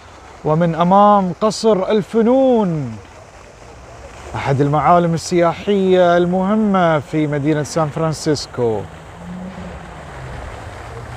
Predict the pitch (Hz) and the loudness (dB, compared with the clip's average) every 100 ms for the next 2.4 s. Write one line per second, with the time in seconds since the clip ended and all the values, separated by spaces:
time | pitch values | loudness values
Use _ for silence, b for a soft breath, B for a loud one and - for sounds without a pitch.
0 | - - - - - - - 180 196 285 | -14 -14 -14 -14 -14 -14 -2 2 4 4
1 | 247 226 - 240 226 180 214 180 170 - | 4 2 4 4 6 4 2 4 0 0
2 | 185 - 208 | -4 -2 -2